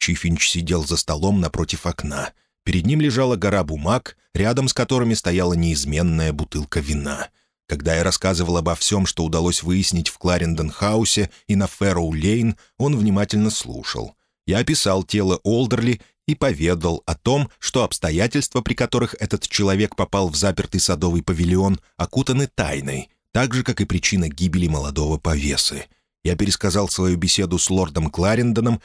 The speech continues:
подчеркнув, что его светлость до глубины души возмущён осквернением павильона его покойной супруги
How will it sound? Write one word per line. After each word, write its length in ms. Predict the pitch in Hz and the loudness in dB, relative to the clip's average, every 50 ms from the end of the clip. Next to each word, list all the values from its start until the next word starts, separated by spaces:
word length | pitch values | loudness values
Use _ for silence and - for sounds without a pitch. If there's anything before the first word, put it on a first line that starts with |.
| _ _ _ | _ _ _
подчеркнув, 640 | - - - - - 135 - - 104 117 123 - - | -6 -2 0 0 0 0 0 0 0 0 0 -2 -2
что 140 | - 104 | 0 0
его 180 | 95 87 78 90 | 0 0 0 -2
светлость 640 | - - - 76 87 90 - 101 95 - - - - - _ - | -2 -2 0 0 0 0 2 0 0 0 -2 -6 -12 -8 _ -2
до 120 | 101 104 | 0 0
глубины 340 | 90 120 123 110 117 139 143 | 2 2 2 2 2 2 2
души 360 | 127 127 113 - - 110 92 | 2 0 0 2 0 0 0
возмущён 580 | 73 82 76 73 82 78 - - 98 98 95 95 | 0 -2 -2 0 0 2 2 2 2 2 2 0
осквернением 640 | - - - 85 73 78 82 87 85 80 78 78 | 0 -2 -2 -4 0 2 2 2 2 2 0 0
павильона 520 | 73 78 73 76 76 78 80 95 101 95 87 | 0 -2 -2 -2 0 0 2 2 2 2 2
его 220 | 82 76 78 73 | 2 0 -2 -2
покойной 400 | - 73 - - 87 76 76 73 | -4 -4 -2 0 0 0 0 0
супруги 640 | - - - 76 - - 101 123 120 110 110 101 | 0 0 0 -2 -2 0 0 0 2 0 -2 -2